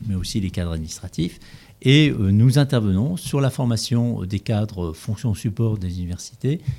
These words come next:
et plus largement sur le développement professionnel de l'ensemble des acteurs de la fonction publique. Et donc, à ce titre, il nous semblait important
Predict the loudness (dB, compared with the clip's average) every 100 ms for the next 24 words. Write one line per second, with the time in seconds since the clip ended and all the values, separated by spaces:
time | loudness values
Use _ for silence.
0 | -8 -8 -2 -2 0 0 2 0 -2 -2
1 | -2 0 0 -2 -4 -12 -6 0 2 2
2 | -2 -10 -20 _ -2 2 2 4 4 6
3 | 4 4 4 2 2 2 2 0 -4 -4
4 | -6 -6 -4 -6 -10 -18 _ _ _ -20
5 | -20 -20 -6 2 4 4 0 0 0 4
6 | 4 4 2 4 2 6 4 4 0 0
7 | 0 0